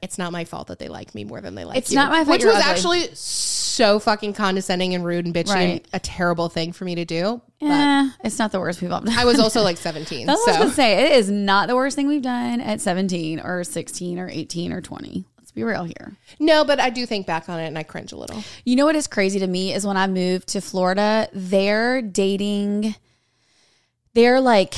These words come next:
Speaker 2: environment there, dating environment is very different than how I grew up here. Everyone had guy friends there.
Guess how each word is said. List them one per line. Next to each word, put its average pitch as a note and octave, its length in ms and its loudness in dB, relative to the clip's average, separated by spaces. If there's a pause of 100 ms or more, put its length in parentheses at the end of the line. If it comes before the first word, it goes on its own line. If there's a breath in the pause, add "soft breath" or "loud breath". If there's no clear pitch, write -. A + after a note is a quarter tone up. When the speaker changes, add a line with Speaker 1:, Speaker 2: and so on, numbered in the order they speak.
(600 loud breath)
Speaker 2:
environment G#3 720 2
there, B3+ 240 2
dating G3+ 320 2
environment A#3+ 440 2
is F#3 140 -2
very G3+ 380 2
different F3+ 340 -2
than F3+ 100 0
how F3 120 2
I E3 100 4
grew E3 160 -4
up - 80 -10
here. C#3 360 -8 (140)
Everyone A#3 300 2
had C4+ 220 0
guy G#3+ 180 2
friends G#3+ 320 0
there. G#3 540 2